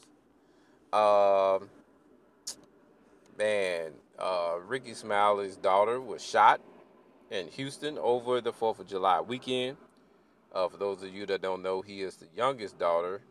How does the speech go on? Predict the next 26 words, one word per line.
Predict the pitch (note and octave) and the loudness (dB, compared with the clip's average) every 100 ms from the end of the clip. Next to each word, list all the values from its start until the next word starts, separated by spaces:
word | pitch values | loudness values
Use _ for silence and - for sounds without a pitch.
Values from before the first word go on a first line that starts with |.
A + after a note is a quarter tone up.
| _ _ _ _ _ _ _ _ | _ _ _ _ _ _ _ _
Uh, | F#2+ F2+ | 0 0
his | B2+ A#2 | 0 -4
youngest | A#2 D3 D3+ G#2+ | 2 2 2 0
daughter, | G2+ F2 | 0 0
I'm | E2+ F#2+ | -2 -4
sorry, | F#2 D#2+ D#2+ F#2+ _ _ _ _ - | -2 -2 -4 -8 _ _ _ _ 0
um, | G2 G2 F#2 F#2 F2+ F2+ F2 - _ _ _ _ _ _ | 4 6 4 4 2 0 -6 -18 _ _ _ _ _ _
was | G#2+ G#2 | -8 -8
trying | - C#3 D#3 E3 | 2 4 4 2
to | D#3+ | -4
get | C#3 C#3+ | -6 -6
some | - B2 | -4 -8
food | - A#2+ A2+ G#2 - | -8 -8 -8 -10 -4
at | G#2+ G#2 G#2 G2+ | 0 2 2 0
a | - G#2 | -2 -4
Whata-, | F2+ F#2 E2 - _ _ _ | -2 -4 -4 -10 _ _ _
Whataburger. | F#2+ G2 E2+ D#2 C2 - _ _ _ _ _ _ _ _ _ _ _ _ | -4 -2 -2 -6 -10 -14 _ _ _ _ _ _ _ _ _ _ _ _
And | F#2 F#2 F2+ F2+ | -6 -4 -4 -6
she | F2+ | -6
got | F#2 F2 | -4 -2
caught | G2+ G2+ | 2 2
in | F#2+ F#2 | 2 -4
the | |
crossfire, | F2+ G2 G2 - F#2+ F#2+ F#2+ F#2+ F#2+ - _ | -2 0 0 0 0 2 2 0 -2 -8 _
um, | F2 E2+ E2 E2+ E2+ F2 _ _ _ _ _ _ _ _ _ _ | -4 -2 -2 -6 -12 -20 _ _ _ _ _ _ _ _ _ _
inst-, | F2 - | -20 -20